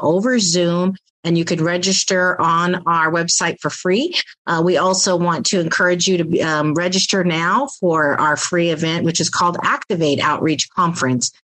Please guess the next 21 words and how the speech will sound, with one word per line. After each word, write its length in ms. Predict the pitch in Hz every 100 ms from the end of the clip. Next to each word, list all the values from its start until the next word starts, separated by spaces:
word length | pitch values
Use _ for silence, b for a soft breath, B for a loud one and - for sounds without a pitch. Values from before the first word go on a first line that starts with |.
| _
It 100 | 160
will 120 | 160
be 220 | 160 156
nine 340 | 156 151 170 208
to 60 |
five 360 | 208 208 190 185
P 220 | - 196
M 180 | 180 220
at 140 | 185
Faith 260 | - 175 175
Fellowship 460 | 180 170 160 170 -
Church 320 | 208 220 -
in 100 | 165
San 280 | 170 160 160
Leandro, 360 | 151 151 156
California. 760 | - 160 147 139 160 156 175 190 B B B
That 200 | 165 175
is 140 | 196
an 100 | 208
in-person 640 | 214 196 190 202 196 - 196
event. 400 | 185 190 220